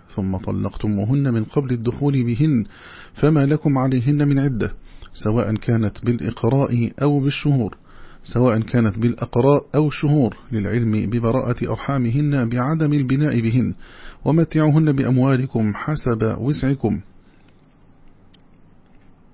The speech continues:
ومتعوهن بأموالكم حسب وسعكم، جبرا لخواطرهن المنكسر،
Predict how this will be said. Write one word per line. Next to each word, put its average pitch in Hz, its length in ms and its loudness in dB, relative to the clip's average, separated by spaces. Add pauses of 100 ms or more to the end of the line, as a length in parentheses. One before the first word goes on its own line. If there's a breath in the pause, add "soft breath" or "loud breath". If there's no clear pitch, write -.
(960 soft breath)
ومتعوهن 127 680 2
بأموالكم 135 640 2
حسب 139 300 -4
وسعكم، 139 600 2 (340)
جبرا 120 380 2
لخواطرهن 107 880 -2
المنكسر، 110 800 -2